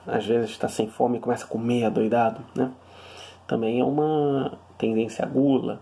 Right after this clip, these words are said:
né? Também tem essas sete tendências que nos põem para baixo, tá certo? E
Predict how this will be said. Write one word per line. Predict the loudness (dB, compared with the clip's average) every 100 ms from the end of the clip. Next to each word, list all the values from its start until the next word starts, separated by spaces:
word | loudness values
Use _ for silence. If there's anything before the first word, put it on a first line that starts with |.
| -4
né? | -4 -4 -6
Também | -4 -2 -4
tem | 0 2 2
essas | 0 -6
sete | 0 0 0
tendências | 0 0 2 0 -4 -10
que | -4
nos | -4 -4 -10 -14 -20 -20 -20 -8
põem | -2 0
para | 2 2
baixo, | 2 -2 -8 -12 -20 -20 -20
tá | -18
certo? | 0 0 0 -6 -20 -20 -20 -20 -20 -20 -20 -20 -20 -6
E | 0 2 2 0 0 0 0 0 -2